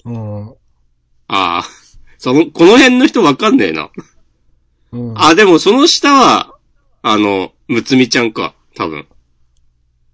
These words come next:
Speaker 1: えーっと、金髪？え？
Speaker 2: いや、青い髪。
Speaker 1: あ、青い髪がむつみちゃんか。あー。
Speaker 2: なんかそんな感じじゃない？
Speaker 1: そっか、これがむつみちゃんか。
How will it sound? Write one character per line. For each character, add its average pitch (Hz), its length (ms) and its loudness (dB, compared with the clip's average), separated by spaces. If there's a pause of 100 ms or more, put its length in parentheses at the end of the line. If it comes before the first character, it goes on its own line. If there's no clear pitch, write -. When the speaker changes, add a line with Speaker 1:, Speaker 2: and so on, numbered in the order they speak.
(260)
Speaker 1:
え 147 260 -8
ー 143 60 -12
っ 147 40 -20
と、 143 300 -12 (400)
金 233 340 -4 (140)
髪？ 214 480 -8 (140)
え？ 117 240 -12 (140)
Speaker 2:
い - 40 -2
や、 175 140 -2
青 180 240 4
い 160 80 4
髪。 87 400 -8 (760)
Speaker 1:
あ、 160 260 0
青 240 200 -4
い 339 140 -12
髪 233 300 -8
が 180 100 -4
む 127 120 -6
つ 127 120 -12
み 127 100 -8
ち 123 120 -12
ゃ 120 40 -6
ん 117 100 -12
か。 95 300 -12
あ 127 80 -12
ー。 - 40 -4
Speaker 2:
な 170 80 0
ん 156 40 -4
か 117 140 -6
そ 120 100 -2
ん 120 80 0
な 120 80 0
感 113 220 -2
じ 107 80 -2
じ 110 80 -2
ゃ 110 60 0
な 113 180 -4
い？ 226 100 -16 (1600)
Speaker 1:
そ 180 200 -12
っ 170 80 -20
か、 - 120 -18
こ - 180 -12
れ 185 80 -6
が 208 140 -8
む 185 140 -8
つ 160 100 -16
み 160 140 -8
ち - 100 -12
ゃ 135 60 -8
ん 120 80 -12
か。 90 260 -14